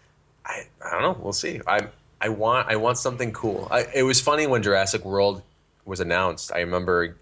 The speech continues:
seeing the tweet, and it, I had to sit with me for a while. It, it, it didn't, it didn't work in my head.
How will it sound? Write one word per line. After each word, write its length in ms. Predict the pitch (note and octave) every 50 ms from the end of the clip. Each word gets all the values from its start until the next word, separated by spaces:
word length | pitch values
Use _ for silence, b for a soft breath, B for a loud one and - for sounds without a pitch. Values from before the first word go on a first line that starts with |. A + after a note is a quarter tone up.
| _ -
seeing 440 | - - - - F#2+ F2+ F2+ F2+ F2+
the 80 | F2 E2
tweet, 540 | - - - - E2 E2 D#2+ D#2+ - - - _
and 480 | - D#2+ E2 E2 E2 E2 D#2 D#2 D2+ D2+ b b b b b b b b b -
it, 120 | G2+ G#2 - -
I 100 | F#2+ G2
had 220 | G#2+ A#2+ B2+ B2+
to 40 | -
sit 200 | - - - -
with 120 | A#2 - -
me 100 | G2 F2
for 140 | - F2+ F2
a 40 | D#2
while. 340 | - D#2+ D#2 D#2 D#2 E2 - F#2
It, 160 | G2+ G2 - -
it, 180 | G#2+ F#2+ - -
it 80 | A2 G2
didn't, 420 | A2+ A2 A2 G#2+ F#2 - - - - _
it 140 | - A2 -
didn't 200 | A#2+ A#2+ A#2+ A2+ G2+
work 220 | G2+ G2 G2+ -
in 80 | G#2 G2
my 120 | F#2 E2
head. 320 | D#2+ G2 G2+ G2 F2 -